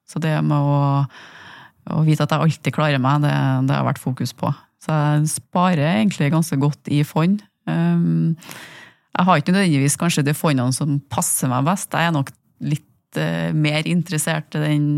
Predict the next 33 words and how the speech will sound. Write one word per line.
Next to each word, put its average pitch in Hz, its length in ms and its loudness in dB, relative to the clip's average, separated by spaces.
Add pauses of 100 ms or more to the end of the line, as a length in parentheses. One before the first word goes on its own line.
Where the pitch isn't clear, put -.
(140)
vanlige 151 320 0
personen. 147 460 2 (260)
Så - 160 -6
jeg 160 140 2
har 143 100 2
nok 131 220 -2
noen 180 180 0
artige 131 320 -4
fond 135 240 -2
i 135 80 -2
porteføljen 117 1160 -2
min 113 180 0
også, 139 140 -2
som 147 80 2
jeg 135 80 0
bare 147 260 0
synes 127 160 -2
er 127 60 0
artig 120 160 -6
å 120 40 -2
følge 127 220 -2
med 117 160 -4
på. 156 140 2 (960)
Men, 143 240 0
eh, 135 600 -2 (420)
hovedmengden 127 480 2
ligger 135 220 0
nok 120 180 -6
litt, - 400 -8
eh, 127 220 -4 (380)
godt 139 200 -4
spredt - 560 -8
og 120 320 0